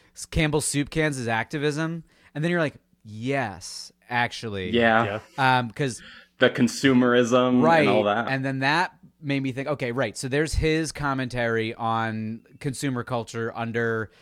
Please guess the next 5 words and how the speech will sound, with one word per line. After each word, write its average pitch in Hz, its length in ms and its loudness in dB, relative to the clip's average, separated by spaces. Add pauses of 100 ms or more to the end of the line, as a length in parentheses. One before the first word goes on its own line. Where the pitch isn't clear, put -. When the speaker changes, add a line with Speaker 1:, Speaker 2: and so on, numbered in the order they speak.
(140)
Speaker 1:
you 143 160 -4
know, 120 320 0
like, 107 280 -8 (260)
American 123 520 -2
capitalism. 98 800 -10